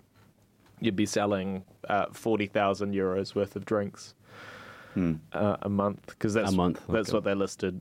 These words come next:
Speaker 1: um,
Speaker 3: Yeah.
Speaker 1: as
Speaker 2: That's what
Speaker 1: on,
Speaker 2: you
Speaker 1: on
Speaker 2: guys
Speaker 1: the,
Speaker 2: do?
Speaker 1: on their Kraft listing. No, but, I mean, we do about twelve or thirteen thousand.
Speaker 2: Okay.
Speaker 3: Yeah.
Speaker 1: Yeah.
Speaker 2: Well, that's a start.
Speaker 1: Big
Speaker 3: It is a start.
Speaker 1: differences.
Speaker 2: So,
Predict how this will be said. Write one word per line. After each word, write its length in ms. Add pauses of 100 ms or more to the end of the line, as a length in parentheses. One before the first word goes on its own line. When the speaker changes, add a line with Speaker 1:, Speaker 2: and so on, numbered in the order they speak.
(120)
Speaker 1:
um, 480 (880)
Speaker 3:
Yeah. 240
Speaker 1:
as 140
Speaker 2:
That's 140
what 100
Speaker 1:
on, 20
Speaker 2:
you 80
Speaker 1:
on 60
Speaker 2:
guys 140
Speaker 1:
the, 60
Speaker 2:
do? 80
Speaker 1:
on 60
their 140
Kraft 340
listing. 340
No, 240
but, 120
I 60
mean, 220
we 100
do 100
about 400
twelve 340
or 40
thirteen 420
thousand. 360 (140)
Speaker 2:
Okay. 120
Speaker 3:
Yeah. 120 (1500)
Speaker 1:
Yeah. 100 (300)
Speaker 2:
Well, 120
that's 220
a 40
start. 380 (200)
Speaker 1:
Big 140
Speaker 3:
It 60
is 180
a 80
start. 360
Speaker 1:
differences. 440 (500)
Speaker 2:
So, 200